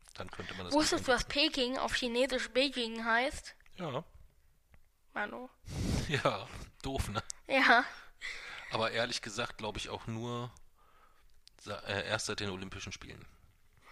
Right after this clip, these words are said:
Speaker 2: Mhm.
Speaker 1: glaube ich. Aber vorher hatte ich mir da nicht so die Gedanken zugemacht.
Speaker 2: Mhm.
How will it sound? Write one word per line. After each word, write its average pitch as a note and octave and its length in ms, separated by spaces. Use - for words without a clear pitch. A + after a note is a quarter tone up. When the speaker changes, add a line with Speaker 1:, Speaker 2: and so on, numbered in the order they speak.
Speaker 2:
Mhm. A#3 140
Speaker 1:
glaube - 240
ich. - 180
Aber - 140
vorher G2 320
hatte - 120
ich - 100
mir F#2+ 80
da F#2 100
nicht F#2 160
so - 120
die F#2+ 300
Gedanken - 400
zugemacht. - 480
Speaker 2:
Mhm. A#3+ 520